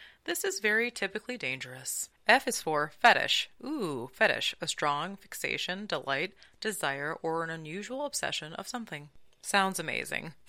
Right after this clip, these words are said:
<laughs> How many do you have? I have quite a bit. F is also for financial domination. Financial domination, another literal turn. In short, fuck you,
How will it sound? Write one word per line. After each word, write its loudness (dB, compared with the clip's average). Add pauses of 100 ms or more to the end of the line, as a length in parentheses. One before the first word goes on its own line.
(340)
<laughs> -20
How 4
many -4
do -4
you -2
have? -6 (180)
I -8
have -12 (160)
quite -14
a -20
bit. -16 (380)
F 2
is -2
also 0
for 0
financial 2
domination. -2 (280)
Financial 2
domination, -2
another -6 (160)
literal -8
turn. -6 (420)
In -10
short, -2 (340)
fuck -4
you, -6